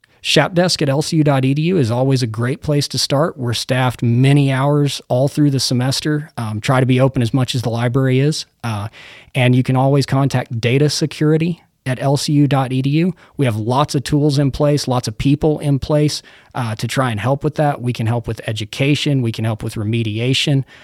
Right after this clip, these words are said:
Uh, and i-, if you've gotten taken, uh,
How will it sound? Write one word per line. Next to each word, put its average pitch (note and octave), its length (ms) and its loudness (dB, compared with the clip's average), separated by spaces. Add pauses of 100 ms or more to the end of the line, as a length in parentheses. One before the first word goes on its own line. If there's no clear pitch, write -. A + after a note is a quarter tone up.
(200)
Uh, A#2 260 -4
and C#3 160 2
i-, C#3 160 0
if C#3 220 -2
you've B2+ 140 0
gotten B2+ 540 -2 (540)
taken, B2 560 0 (800)
uh, G2+ 260 -8